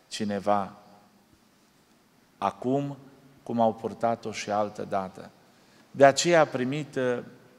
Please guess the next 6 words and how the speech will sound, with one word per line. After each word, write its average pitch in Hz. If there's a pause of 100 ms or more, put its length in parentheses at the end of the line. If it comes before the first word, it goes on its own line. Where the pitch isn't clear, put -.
darul 135
și 117
puterea 127 (380)
de 110
a 104
face 110